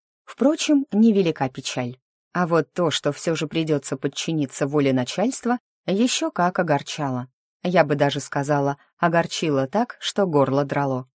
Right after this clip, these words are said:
Нет, мозгами-то я понимала, что Артурович прав. Он матёрый лис и знает, как лучше, но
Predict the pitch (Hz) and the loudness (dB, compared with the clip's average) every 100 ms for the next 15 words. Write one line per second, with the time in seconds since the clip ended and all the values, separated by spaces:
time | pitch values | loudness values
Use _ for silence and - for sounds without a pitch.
0 | _ _ 165 151 127 _ _ _ 175 165 | _ _ -2 -2 -2 _ _ _ 2 2
1 | 156 151 156 151 151 160 - 175 208 226 | 4 0 0 0 -2 -2 -2 -2 0 0
2 | 208 135 - 147 147 151 143 139 139 - | 0 -2 -2 -4 -6 -4 -2 -2 -4 -6
3 | - 156 - - _ _ _ _ 240 302 | -4 -6 -8 -18 _ _ _ _ 4 6
4 | 226 196 220 202 143 151 160 - - _ | 6 4 2 2 2 0 -2 -6 -12 _
5 | - 165 143 143 139 - 143 165 190 - | -8 -2 0 2 0 -2 -6 -4 -4 -4
6 | - 143 151 170 | -4 -2 -2 -4